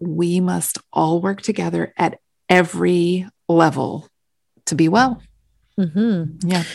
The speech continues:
Speaker 2: Yeah. And, and I do think it's important to take a moment and talk about some of the statistics mentioned in this advisory, uh, so that everyone just kind of gets a, a good idea of what we're facing here. And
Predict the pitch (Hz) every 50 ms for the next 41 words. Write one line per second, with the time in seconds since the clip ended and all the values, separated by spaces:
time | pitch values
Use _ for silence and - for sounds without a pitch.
0 | - - _ - 175 185 185 - - _ 226 226 240 269 277 - 339 381 370 381
1 | 311 254 233 - 214 185 - - 180 156 113 151 135 - 170 139 - 170 160 -
2 | 180 185 175 143 123 120 123 131 143 - - 139 147 - - - 185 185 - 226
3 | 202 185 156 156 156 - - - 170 160 151 143 147 151 - - - - 156 -
4 | - - 196 - - - 139 - - - 151 156 147 160 151 - 185 165 160 151
5 | 156 143 - - 202 185 151 120 117 120 120 - - 127 120 131 160 208 220 -
6 | - - - - - _ 147 160 131 - - - 240 214 247 240 - - _ _
7 | - - - - 269 254 302 294 269 269 254 247 233 214 - - 220 202 185 -
8 | 180 - - - 160 151 147 139 139 135 127 - 147 143 - 175 165 151 143 135
9 | - - 135 135 131 117 120 147 131 - - - 135 - - - 156 151 139 -
10 | - 139 135 135 131 143 135 123 117 117 143 147 - - 143 143 143 139 139 139
11 | 143 139 139